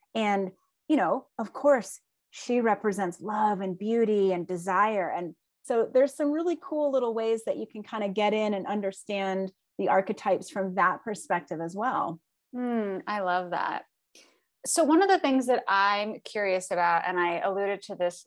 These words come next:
Speaker 2: before we hopped on, is that I think I have noticed that around a new moon, which we're in now, I don't feel as great. My body physically,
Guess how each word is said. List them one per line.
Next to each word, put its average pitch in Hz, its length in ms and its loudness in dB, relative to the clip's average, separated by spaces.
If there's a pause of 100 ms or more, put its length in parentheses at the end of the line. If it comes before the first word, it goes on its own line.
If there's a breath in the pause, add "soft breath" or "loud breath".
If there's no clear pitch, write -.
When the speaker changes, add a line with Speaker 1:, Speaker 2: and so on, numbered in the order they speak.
(100)
Speaker 2:
before 180 320 0
we 185 140 0
hopped 185 420 0
on, 185 220 4
is 180 180 -4
that 180 220 4 (600 soft breath)
I 262 480 0 (360)
think 254 560 -4
I 196 180 -2
have 214 220 -8
noticed 170 600 -4 (140)
that 190 260 2
around 185 960 2 (120)
a 190 100 -4
new 196 300 -4
moon, 175 480 -4
which 180 220 -6
we're 175 120 2
in 196 220 -4
now, 165 340 0 (560 soft breath)
I 202 720 2 (440)
don't 214 240 0
feel 240 220 4
as 185 160 2
great. - 320 -8 (280)
My 190 600 4 (160)
body 202 760 2 (180)
physically, 226 1040 4